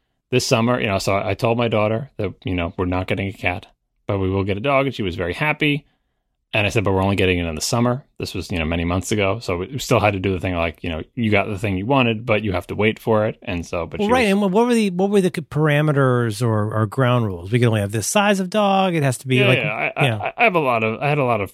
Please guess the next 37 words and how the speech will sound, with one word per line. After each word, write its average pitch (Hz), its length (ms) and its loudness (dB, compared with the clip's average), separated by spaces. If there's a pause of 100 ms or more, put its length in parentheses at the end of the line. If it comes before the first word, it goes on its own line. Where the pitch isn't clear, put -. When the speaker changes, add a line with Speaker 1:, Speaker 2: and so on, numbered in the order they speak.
(140)
Speaker 1:
parameters. 98 600 0
I 123 80 0
mean, 113 240 0
size-wise, 131 880 0
we 117 140 2
were 110 80 2
going 98 320 2
for, - 120 -4
like, 90 300 -2 (1120)
twenty 113 560 0
to 104 80 -2
thirty 101 320 -2
pounds, 104 520 0
maybe 92 320 -2
thirty-five 95 580 0
pounds 101 360 -4
max, 92 400 -6
maybe, 92 340 -4
you 113 100 -2
know, 92 320 -4
like, 92 200 -2
that 101 180 0
size 104 240 0
dog. 104 380 0 (160)
Speaker 2:
Mm-hmm. 139 220 2 (520)
Speaker 1:
Like 175 120 -2
Cocker 147 240 2
Spaniel 82 340 -2
size, 78 280 0
Speaker 2:
Like 220 100 -2
Speaker 1:
like, 214 80 4
Speaker 2:
a 214 40 2
Speaker 1:
not 220 80 2
Speaker 2:
medium 196 220 2
Speaker 1:
like 160 40 2
Speaker 2:
large 131 300 0
dog. 82 300 -8